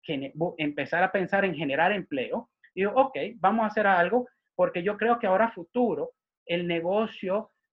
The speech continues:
no solamente va a ser en cómo te beneficias tú, sino cómo beneficiándote tú puedes beneficiar a otros más, ¿no? A un nicho de mercado,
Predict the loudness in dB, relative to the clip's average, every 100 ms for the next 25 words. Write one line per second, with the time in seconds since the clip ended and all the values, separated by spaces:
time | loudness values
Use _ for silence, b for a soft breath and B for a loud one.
0 | _ -4 0 2 2 0 0 2 2 0
1 | -2 -2 -4 0 2 4 2 0 -4 -8
2 | -8 -8 -8 -4 -2 -4 _ _ _ -2
3 | -2 -6 _ _ 4 6 6 4 2 -2
4 | -4 -4 -2 -4 -4 -2 -2 -2 -2 0
5 | 0 -2 -4 -2 0 2 2 0 -4 -6
6 | -6 -6 -8 _ -4 -4 -4 _ _ _
7 | -4 -2 -2 -2 0 0 0 -2 2 4
8 | 4 2 -2